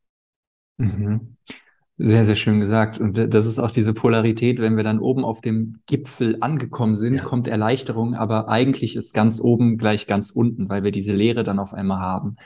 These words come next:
Speaker 1: weil wir das Ziel verfehlt haben, könnte man
Speaker 2: Ja,
Speaker 1: sagen,
Speaker 2: ja.
Speaker 1: weil wir das Ziel in, auf den Gipfel gesteckt haben und nicht
Speaker 2: Mhm.
Speaker 1: auf den Weg.
Speaker 2: Mhm.
Speaker 1: Das ist das, äh
Speaker 2: Vielleicht, ähm,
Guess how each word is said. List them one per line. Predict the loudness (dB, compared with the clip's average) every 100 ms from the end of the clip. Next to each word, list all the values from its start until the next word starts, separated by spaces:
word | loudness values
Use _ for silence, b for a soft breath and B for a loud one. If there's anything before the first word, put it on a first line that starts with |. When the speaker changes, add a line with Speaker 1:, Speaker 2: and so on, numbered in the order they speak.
| B B
Speaker 1:
weil | -2 2
wir | 2
das | 2 -2 -6 -2
Ziel | 4 6
verfehlt | 4 2 6 6 4
haben, | 0 0 -2
könnte | -2 -2 0
man | 0
Speaker 2:
Ja, | 0
Speaker 1:
sagen, | -2 -2 -2
Speaker 2:
ja. | -4 -12 -18 _
Speaker 1:
weil | -4 0
wir | 2
das | 0 -6
Ziel | -2 0 2 -2 0
in, | 2 4 2 -2
auf | -4
den | -2
Gipfel | -2 0 0
gesteckt | 0 -4 -8 -4
haben | -4 -2
und | -2
nicht | -4 -6 -12
Speaker 2:
Mhm. | -14 -14 -10
Speaker 1:
auf | -8 -4
den | -2 2
Weg. | 0 -2 -8 B B -18
Speaker 2:
Mhm. | -16 -14 -14 -14 -14 -18 _ _
Speaker 1:
Das | -6 -4
ist | -4 -4
das, | -4 -4 -4
äh | -8 -8 -12 -16 _ _ _
Speaker 2:
Vielleicht, | -8 -4 -2 -4 -12 -4
ähm, | -2 -2 -4 -6